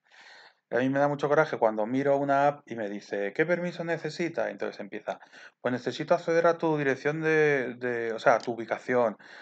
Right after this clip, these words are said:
a tu libreta de contactos, a tu identificador de dispositivo, a tu red". Hombre, chiqui, que voy a hacer una foto más grande o más pequeña, ¿de verdad necesitas todo eso? O lo que pasa es que estoy usando una aplicación gratuita y te vas a cobrar en,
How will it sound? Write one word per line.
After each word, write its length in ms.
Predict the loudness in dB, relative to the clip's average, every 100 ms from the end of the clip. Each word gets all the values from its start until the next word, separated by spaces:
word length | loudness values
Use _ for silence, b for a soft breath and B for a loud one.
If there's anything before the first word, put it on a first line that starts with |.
| B
a 160 | -2 0
tu 100 | 0
libreta 400 | 0 0 4 4
de 80 | 4
contactos, 800 | 0 0 2 2 0 -12 -6 -6
a 140 | -4
tu 80 | -4
identificador 1000 | -6 -6 -8 0 2 4 4 4 4 0
de 340 | 0 0 -2 B B -10
dispositivo, 920 | -8 -4 -4 -4 -8 -8 -6 -6 -8 B B -6
a 180 | -6 -4
tu 160 | -6
red". 440 | 0 2 2 2 -6 -16
Hombre, 300 | -8 -8 -8
chiqui, 320 | -12 -10 -8
que 80 | -8
voy 180 | -2
a 220 | 2 4 2
hacer 240 | -2 -4
una 160 | -4 -6
foto 240 | -6 -6
más 120 | -6
grande 220 | -6 -8
o 40 | -10
más 120 | -10
pequeña, 380 | -12 -10 -10 -10
¿de 60 |
verdad 300 | -10 -6 -6 B B B -12
necesitas 460 | -6 -4 -2 -4 -2
todo 180 | -2 -2
eso? 320 | -4 -8 -8 B B B
O 100 | -4
lo 80 | -4
que 100 | -2
pasa 200 | -2 -4
es 80 |
que 80 | -8
estoy 160 | -6 -6
usando 180 | -4 -2
una 100 | -2
aplicación 400 | 0 -2 0 0
gratuita 520 | 0 -2 -4 -2 -2
y 60 |
te 100 | -2
vas 180 | -2 -2
a 60 | -2
cobrar 320 | 0 0 0
en, 260 | -4 -10